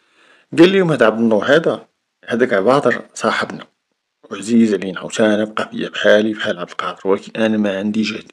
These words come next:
"كيفاش ما عندك جهد؟ اسيدي، داك بادر راه بصراحه من دابا فرقع ربنا". اشنو واقع بالضبط؟ اسيدي، داك بادر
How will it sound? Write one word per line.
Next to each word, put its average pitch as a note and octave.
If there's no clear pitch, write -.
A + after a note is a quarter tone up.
"كيفاش F#3
ما C3+
عندك -
جهد؟ -
اسيدي، E3+
داك C3+
بادر A#2+
راه F#2+
بصراحه -
من G#2
دابا F#2
فرقع G#2+
ربنا". G2+
اشنو D3+
واقع D3+
بالضبط؟ C3
اسيدي، -
داك B2+
بادر B2